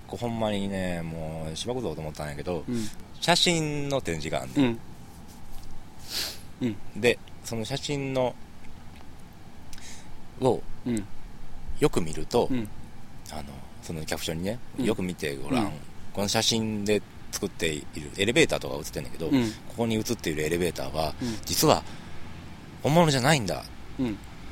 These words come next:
Speaker 1: このさ-、このアーティストは、
Speaker 2: うん。
Speaker 1: い-、そういう本物に実際にあるものを一度作り直して、それをまた写真に撮るっていう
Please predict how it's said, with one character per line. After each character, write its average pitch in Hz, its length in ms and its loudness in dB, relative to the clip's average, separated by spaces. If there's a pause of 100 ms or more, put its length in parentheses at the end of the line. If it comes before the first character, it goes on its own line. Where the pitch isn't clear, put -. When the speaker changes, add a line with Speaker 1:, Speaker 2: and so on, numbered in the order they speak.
(420)
Speaker 1:
こ 139 120 2
の 156 100 6
さ-、 139 200 2 (340)
こ 143 120 2
の 151 160 8
ア 143 60 8
ー - 40 4
テ 107 60 4
ィ - 20 6
ス - 100 -2
ト 85 100 0
は、 90 260 6
Speaker 2:
う - 20 0
ん。 131 40 2
Speaker 1:
い-、 - 20 2 (680)
そ 117 180 2
う 131 60 6
い 131 40 6
う 127 80 6
本 113 180 4
物 131 200 8
に 123 80 2
実 104 140 2
際 110 180 6
に 104 60 4
あ 98 100 8
る 104 60 4
も 123 140 2
の 123 80 4
を 110 280 6 (420)
一 139 200 6
度 139 220 10 (340)
作 - 200 4
り 135 80 8
直 170 220 10
し - 160 6
て、 87 200 6 (1900)
そ 202 80 6
れ 208 100 12
を 196 80 12
ま 180 120 8
た 110 100 6
写 117 120 6
真 120 180 6
に 107 60 4
撮 101 100 4
る 92 80 6
っ 101 40 4
て - 180 2
い 82 120 4
う 80 160 4